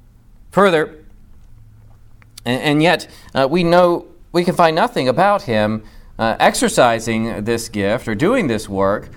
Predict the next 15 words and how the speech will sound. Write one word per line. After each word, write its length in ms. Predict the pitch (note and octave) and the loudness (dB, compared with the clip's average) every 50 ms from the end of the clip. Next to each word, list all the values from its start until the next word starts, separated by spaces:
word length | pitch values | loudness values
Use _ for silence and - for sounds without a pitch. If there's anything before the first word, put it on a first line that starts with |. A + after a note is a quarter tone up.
| - - - - | -20 -20 -10 -2
during 320 | - D#3+ E3+ E3 E3 E3+ | 2 2 2 2 2 -2
the 60 | D#3 | -4
third 240 | B2+ B2+ B2 A#2+ A#2+ | -2 0 0 0 0
missionary 440 | A2+ A2+ A2 - A#2 A2 A2 A2+ A2+ | 0 -4 -6 -4 -2 -2 0 -2 0
journey. 360 | A2 D#3 - B2+ - - - - - - - | -2 -4 -4 -4 -6 -12 -16 -18 -20 -12 -8
With 120 | C3+ D3+ | 0 2
all 280 | F#3+ A3+ B3+ C4 A#3+ G#3+ | 4 4 4 2 2 0
of 100 | F#3 D#3+ | 0 0
the 160 | E3 D3+ D3 | 0 0 2
information 600 | F3 - E3+ C3+ D3 D#3 F3+ G3 - - C3 G#2+ | 0 0 -2 -2 -2 -2 -2 -4 -6 -6 -6 -2
about 280 | G#2 A#2 A#2 G#2 - | 0 0 0 0 -2
Paul's 320 | - D#3 D#3+ D#3 D3 C#3+ - | -2 -2 -2 0 -2 -4 -6
time 320 | - D3 C#3+ C#3+ D3 C3+ | -6 -4 -2 -2 -2 -2
in 60 | A#2 | -4
Ephesus, 680 | A#2 C3+ E3 D#3+ - A#2+ - - F2+ E2+ G2+ - - - | -4 -4 -4 -6 -8 -14 -10 -8 -6 -6 -6 -8 -12 -16